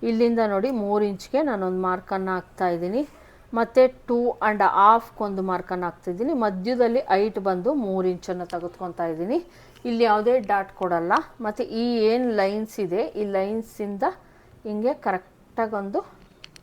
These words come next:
ಡಾಟನ್ನು ಕೊಡಿ. ಇಲ್ಲೂ ಕೂಡ ಒಂದು ಟೂ ಆ್ಯಂಡ್ ಹಾಫ್ಗೆ ಒಂದು ಡಾಟನ್ನು ಕೊಡೋಣ. ಇಷ್ಟೇ ಬ್ಲೌಸ್ ಕಟ್ಟಿಂಗ್. ಬ್ಲೌಸ್ ಕಟ್ಟಿಂಗ್ ತುಂಬಾ ಈಸಿ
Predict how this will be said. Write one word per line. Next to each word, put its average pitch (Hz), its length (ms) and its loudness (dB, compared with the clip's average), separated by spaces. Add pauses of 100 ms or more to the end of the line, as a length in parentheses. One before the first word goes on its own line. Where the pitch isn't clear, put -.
(720)
ಡಾಟನ್ನು 190 640 -2
ಕೊಡಿ. 202 340 0 (400)
ಇಲ್ಲೂ 220 280 0
ಕೂಡ 202 260 0 (640)
ಒಂದು 208 380 2
ಟೂ 247 240 2
ಆ್ಯಂಡ್ 226 220 4
ಹಾಫ್ಗೆ - 1400 0
ಒಂದು 196 400 0
ಡಾಟನ್ನು 175 680 -2
ಕೊಡೋಣ. 151 320 -4 (1700)
ಇಷ್ಟೇ - 320 -4
ಬ್ಲೌಸ್ 190 400 -2
ಕಟ್ಟಿಂಗ್. 220 480 -6
ಬ್ಲೌಸ್ 277 360 2
ಕಟ್ಟಿಂಗ್ 302 380 0
ತುಂಬಾ 247 300 0
ಈಸಿ 240 420 -2